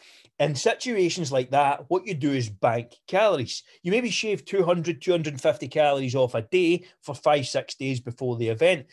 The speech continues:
That gives you then a buffer for the week of a thousand to twelve hundred calories. Same in a day.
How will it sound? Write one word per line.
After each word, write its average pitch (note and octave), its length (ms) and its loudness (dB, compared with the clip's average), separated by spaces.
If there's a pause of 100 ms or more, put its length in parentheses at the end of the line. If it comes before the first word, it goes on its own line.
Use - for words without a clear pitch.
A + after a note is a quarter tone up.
(180)
That G3 200 0
gives F#3+ 260 2
you F3+ 80 0
then D3+ 160 4
a A2 220 -2
buffer G3+ 300 2
for D3 220 -4
the B2 100 -2
week F3+ 420 -10 (240)
of C3+ 380 0 (140)
a B2+ 40 -12
thousand B2 440 0
to B2 80 -8
twelve A2 260 -4
hundred G#2+ 260 -12
calories. D#3+ 460 -2 (340)
Same A3 360 0
in G#3 80 -2
a E3 80 0
day. D#3+ 400 -2